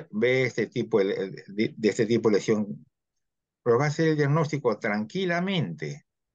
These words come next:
No, no se le va a ir, no se le va a pasar. Y es importante indicar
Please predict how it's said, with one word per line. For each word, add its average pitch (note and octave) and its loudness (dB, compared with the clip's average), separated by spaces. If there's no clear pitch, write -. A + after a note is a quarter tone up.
No, C#3+ 0
no C3+ 2
se E3+ 0
le E3+ 4
va E3 4
a F#3 2
ir, C#3+ 2
no C3 2
se D#3+ 0
le D3 2
va D3+ 0
a D3+ -6
pasar. D3+ -4
Y A2+ -2
es A#2+ -4
importante C#3+ 0
indicar A#2 -2